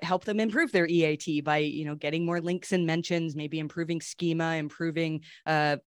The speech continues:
the trustworthiness of the website in, in different ways. Uh, and then bit by bit, we had sites, uh, that had technical issues, um, that often were out of my realm of expertise.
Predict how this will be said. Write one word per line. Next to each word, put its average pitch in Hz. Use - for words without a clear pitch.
the 151
trustworthiness 165
of 151
the 160
website 160
in, 160
in 156
different 160
ways. 165
Uh, 185
and 202
then 202
bit 226
by 214
bit, 208
we 196
had 180
sites, 180
uh, 165
that 175
had 185
technical 214
issues, 160
um, 165
that 196
often 302
were 208
out 214
of 202
my 185
realm 170
of 147
expertise. 160